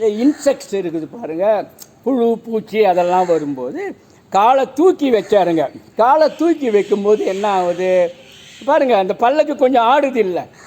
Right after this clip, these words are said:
அதனால ராஜா மேலேருந்து, "யாரா இந்த பல்லக்கை தூக்குறான், அவன் பாட்டுன்னு மாத்தி மாத்தி தூக்குறான், கீழே ஊந்துருவோம் போல இருக்க,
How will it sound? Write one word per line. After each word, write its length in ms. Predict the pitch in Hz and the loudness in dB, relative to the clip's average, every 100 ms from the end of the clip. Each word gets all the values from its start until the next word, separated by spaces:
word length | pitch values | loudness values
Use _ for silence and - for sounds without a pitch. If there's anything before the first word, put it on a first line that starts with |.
| - - | -20 -2
அதனால 520 | 190 254 240 233 262 | -2 0 0 2 2
ராஜா 440 | 214 190 254 247 202 | 2 2 2 2 0
மேலேருந்து, 840 | 196 208 214 208 208 214 175 - - _ - | -2 0 0 0 2 2 2 -2 -8 _ -6
"யாரா 380 | 196 226 330 294 | 0 2 2 2
இந்த 180 | 220 202 | 0 0
பல்லக்கை 420 | 185 214 247 208 - | 0 2 2 0 -4
தூக்குறான், 580 | 196 196 190 202 240 - - _ _ _ | -6 -2 0 0 -2 -6 -14 _ _ _
அவன் 300 | 165 262 269 | 0 0 2
பாட்டுன்னு 380 | 254 254 247 202 | 0 0 -2 0
மாத்தி 240 | 233 262 247 | 0 0 0
மாத்தி 220 | 233 220 - | 0 -2 -4
தூக்குறான், 420 | 208 202 208 233 | -4 -2 0 0
கீழே 240 | 226 285 262 | 0 2 2
ஊந்துருவோம் 560 | 214 233 226 214 196 | 2 2 2 2 0
போல 220 | 190 190 185 | 0 2 2
இருக்க, 440 | 185 202 226 | 0 2 2